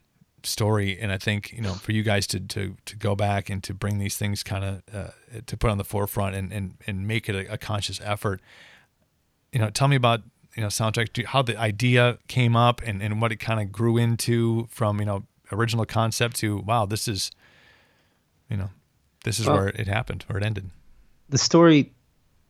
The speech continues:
Speaker 2: the, the story that's behind it is, is pretty long, but, um, you know, I, it took a lot of effort to get it started 'cause,
Speaker 1: Mm.
Speaker 2: you know, nobody really wants to, um,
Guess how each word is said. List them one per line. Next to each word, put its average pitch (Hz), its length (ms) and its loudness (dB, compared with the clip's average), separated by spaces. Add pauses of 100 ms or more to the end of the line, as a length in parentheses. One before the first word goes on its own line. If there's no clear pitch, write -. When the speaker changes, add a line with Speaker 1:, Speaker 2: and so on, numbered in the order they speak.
(460)
Speaker 2:
the, 98 420 4
the 131 100 2
story 127 280 8
that's 101 180 4
behind 101 380 4
it 92 80 -2
is, 90 140 -4 (240)
is 107 140 -4
pretty 101 280 6
long, 95 420 4 (720)
but, 98 320 4 (140)
um, 98 400 -2 (500)
you 110 120 2
know, 98 160 0
I, 101 160 0 (320)
it 123 100 -6
took - 160 2
a 101 40 0
lot 98 220 8
of 95 80 2
effort 95 280 2
to - 60 -2
get 101 140 6
it 98 140 2
started 98 400 6
'cause, 92 300 0
Speaker 1:
Mm. 87 100 -12
Speaker 2:
you 113 120 6
know, 98 120 4
nobody 104 360 6
really 104 220 2
wants 104 300 0
to, 101 320 2 (400)
um, 104 500 4